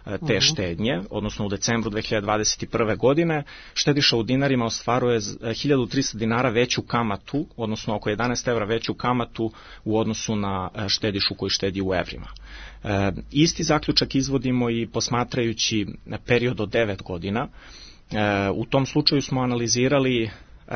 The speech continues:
Speaker 1: da istu situaciju, samo odluku štediša da oroče sredstva, e, u decembru dve hiljade dvanaeste godine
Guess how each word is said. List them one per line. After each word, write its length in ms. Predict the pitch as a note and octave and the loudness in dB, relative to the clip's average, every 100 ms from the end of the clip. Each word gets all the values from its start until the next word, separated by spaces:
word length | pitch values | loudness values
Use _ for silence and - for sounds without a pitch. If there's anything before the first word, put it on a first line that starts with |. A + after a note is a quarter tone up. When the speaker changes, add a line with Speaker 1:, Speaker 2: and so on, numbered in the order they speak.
| G#2 G#2 | -2 -2
Speaker 1:
da 500 | G#2 A2 G2+ G2+ G2 - | 0 2 4 2 0 0
istu 300 | C#3 - B2+ | -2 0 0
situaciju, 800 | A#2 G#2+ G#2 F#2 - C3+ C#3 - | 0 0 -4 -2 -2 0 0 0
samo 500 | - B2 A#2+ A#2 A2+ - - - | 0 0 2 0 -2 -6 -16 0
odluku 580 | B2 B2 B2 - A2+ G#2 | 4 4 2 0 -2 0
štediša 500 | - B2+ A#2+ - A#2 | 2 2 2 0 2
da 120 | A2+ | 2
oroče 320 | A#2+ A2+ A2+ | 2 2 0
sredstva, 720 | - G#2+ A2 - - A2+ G2 - | -2 0 0 -2 0 0 0 -4
e, 40 | G2+ | -8
u 120 | - A#2+ | -6 -6
decembru 420 | G2+ A#2+ B2 A2+ | 0 0 2 0
dve 140 | A2+ | -2
hiljade 300 | - A#2 A2 | -2 -2 -2
dvanaeste 480 | G2 A#2+ A#2 G2 G#2 | 0 0 0 -2 -4
godine 420 | F#2 F#2 G#2+ C#3+ | -6 -4 -4 -4